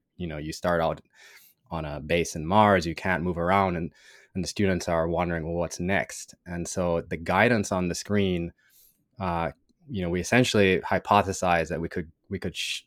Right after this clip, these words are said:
teach students anything, any complex topic, all the way through, le-, you know, learning to code was sort of the, the idea and aligning with that at that time. Um, and we could actually measure and see what the students were doing. You know, the Raspberry Pi's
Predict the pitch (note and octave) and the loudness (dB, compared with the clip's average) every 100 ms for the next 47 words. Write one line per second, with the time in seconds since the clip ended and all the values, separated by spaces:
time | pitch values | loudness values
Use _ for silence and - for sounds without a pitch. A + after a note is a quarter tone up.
0 | - - B2 - - _ - - A2 - | -10 0 0 0 -8 _ -8 0 2 4
1 | - G#2+ G2 F2 D2+ G2+ A2 G2 G2 F2 | 4 4 2 0 -4 -4 -4 -2 -2 0
2 | F#2 F2+ F2+ D#2+ - E2+ E2+ D2+ - - | 0 0 -2 -2 0 0 0 -4 -8 -16
3 | - - - F#2+ F#2+ F2+ F2 E2+ F#2+ E2+ | -20 -20 0 4 4 4 2 2 -2 0
4 | E2+ - F#2 F2+ E2 F#2 F2+ F2 F2+ - | -2 -2 -2 -2 0 2 2 0 -6 -2
5 | F#2 F2 D#2+ D#2+ E2+ D#2+ D2 D#2 D#2 - | 0 0 -2 -6 -6 -6 -6 -6 -6 -4
6 | E2+ D#2+ E2 D#2+ D#2 D#2 D#2+ D#2 D2+ D2+ | -4 -4 -4 -6 -4 -4 -4 -4 -8 -8
7 | D#2 D#2 - C#2+ D#2 C#2+ - D#2+ F2 A2+ | -6 -4 -6 -10 -12 -12 -10 -8 -8 -10
8 | _ - _ _ _ E2+ F2 E2 D#2+ D2+ | _ -20 _ _ _ -8 -6 -4 -6 -8
9 | _ _ - F#2 F2 E2+ E2 F2 G2 F#2+ | _ _ -8 -4 -4 -4 -6 -6 -4 -2
10 | E2+ F2+ - F#2 F#2 A#2 C#3 F#2 F2 F2 | 2 2 2 -2 2 4 4 2 2 -2
11 | - G#2 F#2+ F#2 F2+ - _ - F#2 G#2 | -4 -2 0 0 -2 -6 _ -4 0 0
12 | G2+ - G2 F2+ - F2+ A#2 G#2 D2+ E2+ | -2 -2 0 0 -2 0 4 4 2 -4
13 | - - F#2+ F2 E2 E2 D#2+ F2+ F2+ F2+ | -10 -10 -6 -4 -4 -6 -2 0 0 0
14 | E2+ - F#2 F2 E2+ E2+ - - | -2 0 2 2 2 0 -4 -12